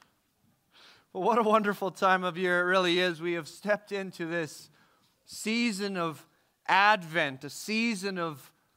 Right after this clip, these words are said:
celebrating the arrival of the Messiah, a season of rejoicing, and at the same time, a season again of anticipation.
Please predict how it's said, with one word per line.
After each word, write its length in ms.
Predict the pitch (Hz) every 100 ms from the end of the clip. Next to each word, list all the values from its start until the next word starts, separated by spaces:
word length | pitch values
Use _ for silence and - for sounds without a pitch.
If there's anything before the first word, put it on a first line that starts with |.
| _ _ _ _
celebrating 1300 | - - 208 220 226 196 190 196 190 185 180 180 160 - _ _ -
the 120 | 156
arrival 1040 | 160 160 180 202 214 233 196 220 208 208 180
of 160 | 160
the 100 | 165
Messiah, 840 | 165 156 - - 190 190 170 139 113 - - _ _ _ _ _ _ _ _ _ _ _
a 60 | -
season 440 | - 247 262 240
of 80 | 202
rejoicing, 1120 | 190 160 127 226 240 233 - 196 143 123 127 -
and 640 | 165 214 233 220 214 202 170 _ _ -
at 120 | 170
the 60 | 175
same 480 | - 214 226 226 214
time, 380 | 208 220 208
a 60 | 190
season 720 | - - 208 214 185 196 190 - _ _ -
again 680 | 160 147 185 220 226 190
of 400 | 151 160 170 151
anticipation. 1600 | 160 170 165 - 170 156 180 - 190 214 226 - 147 - - 151